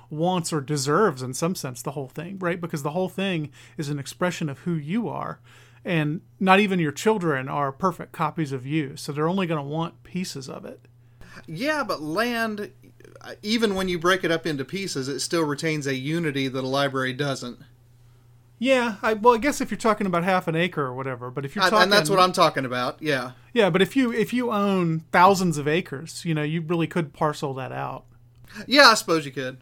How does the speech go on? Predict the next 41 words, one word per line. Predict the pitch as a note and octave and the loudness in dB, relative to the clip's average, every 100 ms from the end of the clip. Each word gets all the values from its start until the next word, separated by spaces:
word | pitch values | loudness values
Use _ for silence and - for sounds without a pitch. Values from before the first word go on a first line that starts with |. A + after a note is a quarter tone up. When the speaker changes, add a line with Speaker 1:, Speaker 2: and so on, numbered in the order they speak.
| - | -14
Speaker 2:
I | C3+ | -12
suppose | - C#3 B2 | -8 -8 -10
you | |
could. | B2 C3 B2 | -10 -8 -6
I | C3+ | -6
gu-, | C#3+ | -4
I | C#3+ | -2
guess | D#3 D3 | -2 -2
I'm | D3+ | 0
Speaker 1:
I | G#3+ | 2
Speaker 2:
just | G#3+ | 4
Speaker 1:
don't | G3 | 4
even | F3+ | 4
own | F3 D#3 | 2 2
half | F3+ F3 E3 | 2 0 -2
an | C#3+ | -2
acre. | D4 - B2+ | -2 0 -2
I | |
live | D3+ C#3 | 0 -2
in | - | -6
a | |
Speaker 2:
<laughs> | |
I | G4+ | -4
gu-, | |
Speaker 1:
townhouse. | E4+ - C#3+ C#3 B2 D4 | 0 2 0 -4 -10 0
Speaker 2:
I | G3+ | 4
guess | G3+ G#3 | 4 4
I'm | G3+ F#3 | 0 -2
just | F#3+ | -4
not | G3 F#3 | -2 -4
the | E3+ | -4
freeholder | - F#3 F3 E3+ E3 D#3+ | -4 -2 0 0 0 0
that, | D#3 D3 | 0 0
uh, | C#3+ D3+ - - - - D3+ | 0 -2 -4 -18 -20 -18 -4
that | D#3 | -2
Benjamin | D3+ E3+ D#3+ D#3 D#3 | 0 -2 -2 -4 -2
has | D#3 D3 | -2 -2
in | D3 | -4
mind | D3+ D3+ C#3+ | -4 -4 -4
here. | C3+ C3 D#3 - B3 - - - - | -6 -6 -8 -12 -18 -18 -20 -20 -8
<laughs> | G#3+ | -8